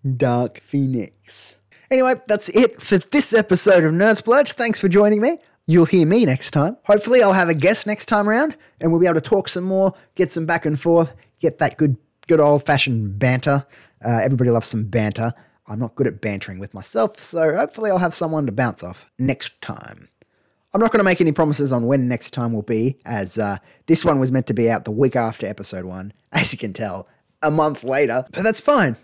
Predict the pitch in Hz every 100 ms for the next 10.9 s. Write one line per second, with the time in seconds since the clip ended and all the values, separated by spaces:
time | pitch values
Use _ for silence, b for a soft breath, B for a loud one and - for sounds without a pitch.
0 | _ _ _ b b - 392 - 359 143
1 | 202 - 349 415 - 294 202 - B B
2 | 202 233 240 - 220 190 160 156 143 131
3 | 123 107 104 104 - 98 95 _ 139 127
4 | 139 - 110 101 - 104 101 - 151 156
5 | 143 135 117 117 117 113 - _ _ _
6 | _ _ _ _ 208 226 208 190 180 170
7 | 156 - 143 - 127 123 - 123 135 -
8 | - 135 147 170 156 151 135 143 139 131
9 | 123 120 113 - - 110 101 123 113 131
10 | 98 98 98 101 92 95 95 92 -